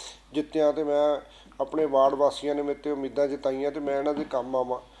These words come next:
ਉਹ ਤੇ ਸਰਕਾਰ ਦੇ ਨਾਲ ਹੀ ਹੁੰਦਾ ਸਰ, ਕਿਉਂਕਿ ਆਮ ਆਦਮੀ ਪਾਰਟੀ ਸਰਕਾਰ ਆ, ਆਮ ਆਦਮੀ ਪਾਰਟੀ ਦਾ ਹੀ ਮੇਅਰ ਬਣੇ, ਆਮ ਆਦਮੀ ਪਾਰਟੀ ਦਾ ਹੀ ਕਾਉਂਸਲਰ ਹੋਵੇ,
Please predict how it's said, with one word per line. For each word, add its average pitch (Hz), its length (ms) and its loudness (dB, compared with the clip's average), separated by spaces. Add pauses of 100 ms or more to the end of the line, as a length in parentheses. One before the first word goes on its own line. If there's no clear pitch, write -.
(260)
ਉਹ 151 100 -2
ਤੇ 175 280 0
ਸਰਕਾਰ 143 420 4
ਦੇ 147 140 0
ਨਾਲ 151 220 8
ਹੀ 156 100 0
ਹੁੰਦਾ 135 260 0
ਸਰ, 143 140 -8 (200)
ਕਿਉਂਕਿ 151 240 -2
ਆਮ 143 180 4
ਆਦਮੀ 151 180 4
ਪਾਰਟੀ 143 360 2
ਸਰਕਾਰ 131 420 0
ਆ, 143 120 6
ਆਮ 139 140 0
ਆਦਮੀ 143 200 2
ਪਾਰਟੀ 131 380 2
ਦਾ 139 140 0
ਹੀ 139 200 -4 (420)
ਮੇਅਰ 156 220 2
ਬਣੇ, 147 300 2
ਆਮ 139 240 4
ਆਦਮੀ 143 120 2
ਪਾਰਟੀ 135 320 0
ਦਾ 143 100 -2
ਹੀ 147 60 -2
ਕਾਉਂਸਲਰ 143 400 -2
ਹੋਵੇ, 131 300 -2